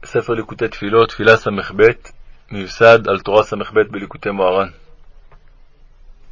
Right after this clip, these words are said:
יהי רצון מלפניך, אדוני אלוהינו ואלוהי אבותינו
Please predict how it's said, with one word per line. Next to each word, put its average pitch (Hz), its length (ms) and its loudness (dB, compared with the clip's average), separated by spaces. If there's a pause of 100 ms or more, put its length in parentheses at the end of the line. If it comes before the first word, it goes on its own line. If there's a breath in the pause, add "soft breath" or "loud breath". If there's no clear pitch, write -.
(1200 soft breath)
יהי 117 120 -4
רצון 120 280 0
מלפניך, 110 460 -4
אדוני 107 320 0
אלוהינו 110 440 2
ואלוהי 107 240 0
אבותינו 101 420 -2